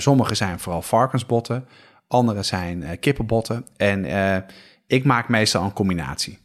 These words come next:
Dus ik, eh, pak meestal kippenbotten, eh, plus wat varken. En, eh, wat je daarmee moet doen, is die,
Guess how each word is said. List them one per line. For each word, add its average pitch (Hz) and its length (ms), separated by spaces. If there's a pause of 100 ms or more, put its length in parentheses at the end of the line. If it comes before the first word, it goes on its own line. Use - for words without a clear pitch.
Dus - 200
ik, 110 180
eh, 95 380 (120)
pak - 200
meestal 92 360
kippenbotten, 113 720 (500)
eh, 95 180 (100)
plus 131 200
wat - 140
varken. 123 520 (580)
En, 107 600
eh, 92 500
wat 113 200
je 127 80
daarmee 110 300
moet 90 140
doen, 139 200
is 117 180
die, 101 500